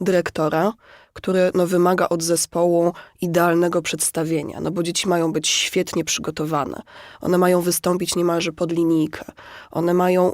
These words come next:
wypełnić jakąś rolę, mm, i ich występ ma być po prostu estetyczny, ładny. Wszystkie dzieci mają mówić wyraźnie, głośno, e, i na tym to ma polegać. E, z punktu widzenia dzieci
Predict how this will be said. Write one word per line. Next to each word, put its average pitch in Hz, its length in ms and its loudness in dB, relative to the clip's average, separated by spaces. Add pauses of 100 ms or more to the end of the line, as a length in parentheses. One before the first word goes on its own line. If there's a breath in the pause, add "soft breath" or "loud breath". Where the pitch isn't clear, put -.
wypełnić 180 960 0
jakąś 180 440 0
rolę, 175 540 0 (540 loud breath)
mm, 185 560 2 (880 soft breath)
i 208 200 0
ich 202 120 2
występ 214 720 0 (160)
ma 196 260 4
być 190 360 0
po 180 160 -2
prostu 185 580 0
estetyczny, 202 920 0
ładny. 180 800 2
Wszystkie - 360 -2
dzieci 170 280 -2
mają 170 240 2
mówić 160 340 -4
wyraźnie, 180 720 2
głośno, 165 800 0 (500 loud breath)
e, 170 400 2
i - 300 -6
na 190 180 4
tym 196 160 -2
to 202 80 -2
ma 180 120 2
polegać. 165 640 0 (500 loud breath)
E, 180 320 4
z - 200 -2
punktu 226 400 0
widzenia 185 500 2
dzieci 180 580 0